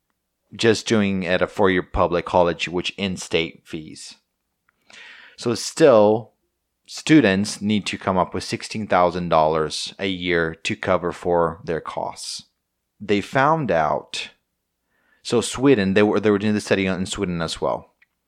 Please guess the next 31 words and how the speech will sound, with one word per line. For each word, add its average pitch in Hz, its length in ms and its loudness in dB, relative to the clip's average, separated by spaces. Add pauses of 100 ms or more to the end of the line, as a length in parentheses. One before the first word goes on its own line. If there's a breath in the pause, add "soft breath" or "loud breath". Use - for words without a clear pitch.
(440 loud breath)
So, 98 200 4
which 101 360 0
has 98 260 -2
free - 180 -6
college. - 640 -6 (100)
But 104 160 0
yeah, 107 320 2
students 117 380 -2
in 107 60 -4
that 95 180 0
country 95 800 -2
had 104 180 -2
an 98 120 0
average 101 360 2
of 95 180 2
nineteen 107 480 -2
thousand 98 400 0
dollars 87 320 4
in 85 80 -8
student 90 420 -8
debt 80 280 0
for 87 120 -6
living 85 340 -4
costs 78 340 -2
and 82 100 -8
other 78 180 -4
expenses - 540 -12
in 82 80 -12
two - 120 -16
thousand - 360 -12
thirteen, 143 540 -14